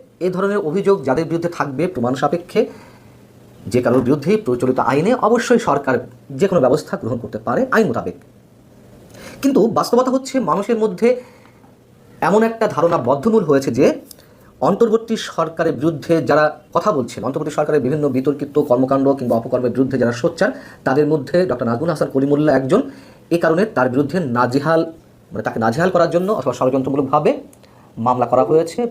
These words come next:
মুখ বন্ধ করার জন্য তার উপরে খড়গ নামানো হয়েছে। এটা পাবলিক পারসেপশন,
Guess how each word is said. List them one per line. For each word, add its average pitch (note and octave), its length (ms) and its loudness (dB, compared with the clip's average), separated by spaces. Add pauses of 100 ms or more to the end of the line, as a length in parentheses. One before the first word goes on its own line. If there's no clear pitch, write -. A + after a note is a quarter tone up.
(340)
মুখ C#3 280 0
বন্ধ D3 240 0
করার C3 200 0
জন্য C#3 160 -4
তার A#2+ 180 -6
উপরে A#2 220 -8
খড়গ E3 280 2 (120)
নামানো C3 200 2
হয়েছে। F#3+ 280 0
এটা B3+ 100 2 (300)
পাবলিক F#3+ 360 -2
পারসেপশন, D#3 480 -4